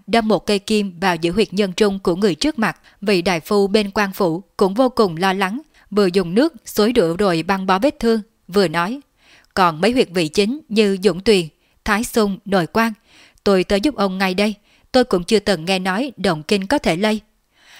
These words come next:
Hai vị đại phu luống cuống bắt đầu châm cứu cho hơn chục phạm nhân đang lên cơn co giật. Có hai kẻ vừa được châm kim, đột nhiên bật dậy từ dưới đất, rồi lại ngã ụịch xuống, ọc một tiếng, phun ra một miệng máu,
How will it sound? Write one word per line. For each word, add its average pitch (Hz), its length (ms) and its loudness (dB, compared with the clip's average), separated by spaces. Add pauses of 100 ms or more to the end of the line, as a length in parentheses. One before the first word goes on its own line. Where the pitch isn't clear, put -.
Hai 208 160 0
vị 180 160 0
đại 165 200 0
phu 196 280 0
luống 196 200 0
cuống 214 260 0 (220)
bắt 285 180 0
đầu 190 240 2
châm 196 240 -2
cứu 208 220 0
cho 233 140 0
hơn 226 220 -2
chục 190 220 2
phạm 165 260 -4
nhân 202 300 0
đang 180 280 -4
lên 185 220 0
cơn 185 240 -2
co 214 140 -2
giật. 190 280 -2 (580)
Có 226 80 2
hai 233 180 0
kẻ 175 200 -2
vừa 185 240 0
được 165 260 -2
châm 202 160 0
kim, 220 240 2 (340)
đột 208 180 4
nhiên 247 200 0
bật 196 180 0
dậy 180 340 0
từ 190 140 0
dưới 175 220 2
đất, 277 200 2 (380)
rồi 202 180 4
lại 180 220 0
ngã 175 220 -2
ụịch 190 200 0
xuống, 202 300 -2 (360)
ọc 180 280 -2
một 185 220 -2
tiếng, 202 220 -2 (120)
phun 190 260 -2
ra 190 220 0
một 180 240 -2
miệng 165 220 0
máu, 190 240 -2